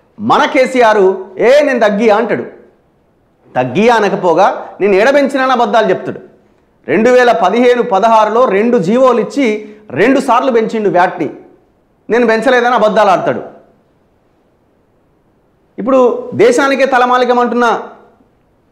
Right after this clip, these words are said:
మీరు, నాకు బూ-, బూతులు రావు కానీ చెప్తున్నా, ఇప్పుడు జార్ఖండ్లో ఇరవై ఐదు రూపాయలు తగ్గించారు లీటర్కి.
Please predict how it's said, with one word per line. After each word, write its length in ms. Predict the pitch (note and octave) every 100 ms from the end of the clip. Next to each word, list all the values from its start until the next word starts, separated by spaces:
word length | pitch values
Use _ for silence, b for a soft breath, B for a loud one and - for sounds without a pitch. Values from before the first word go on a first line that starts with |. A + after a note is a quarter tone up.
| _ _ _ -
మీరు, 500 | E3+ C4 G#3+ G3+ A#3+
నాకు 160 | G3 F#3+
బూ-, 320 | A3+ A#3 - - - C#3+
బూతులు 340 | F3+ B3+ A#3+
రావు 200 | A3 A3+
కానీ 160 | G#3+ B3
చెప్తున్నా, 640 | G3+ F#3 - F#3+ D3 A3 - - _ _ _ _ _
ఇప్పుడు 220 | _ G#3 G3+
జార్ఖండ్లో 600 | C#3 G#3 B3 C4 C4 C4+
ఇరవై 280 | B3 B3 B3+
ఐదు 80 | A#3
రూపాయలు 300 | A#3+ C#4 B3+
తగ్గించారు 440 | A#3 A3+ G3 G3
లీటర్కి. 460 | G3 A3 G3+ -